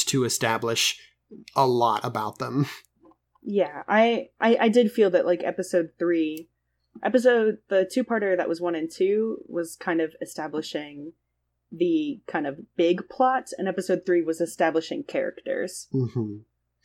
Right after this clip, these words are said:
Speaker 2: Um, and so that, you know, you want it to be a little more predictable, 'cause that's not what we're about right now. <laughs>
Speaker 1: Yeah. Um, so you did guess, uh, a, a potential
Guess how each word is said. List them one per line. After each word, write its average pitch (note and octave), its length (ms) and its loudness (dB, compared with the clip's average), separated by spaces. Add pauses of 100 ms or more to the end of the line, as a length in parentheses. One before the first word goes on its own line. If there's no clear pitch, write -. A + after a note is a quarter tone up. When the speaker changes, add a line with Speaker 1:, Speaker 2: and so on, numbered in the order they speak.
(300)
Speaker 2:
Um, E3 320 -4
and F3+ 200 2
so F#3 160 6
that, E3+ 400 4
you F#3 180 0
know, D3 160 -4
you F#3 200 -4
want G3+ 140 0
it G3+ 60 0
to G3+ 80 0
be F3+ 120 2
a E3+ 40 4
little E3+ 160 2
more E3 140 -4
predictable, D#3+ 440 -4
'cause - 120 -18
that's D#3+ 220 -4
not D#3 320 -4
what E3 260 -2
we're C#3+ 160 0
about C3 260 0
right G2+ 220 -8
now. G2+ 380 -2
<laughs> - 100 -20
Speaker 1:
Yeah. A2+ 300 -2 (800)
Um, C#3+ 520 4 (280)
so D#3 340 4 (440)
you D#3 220 4
did E3+ 260 6
guess, F3+ 460 6
uh, C3+ 380 0 (380)
a, D3+ 80 2 (140)
a C#3 200 4
potential B2+ 640 0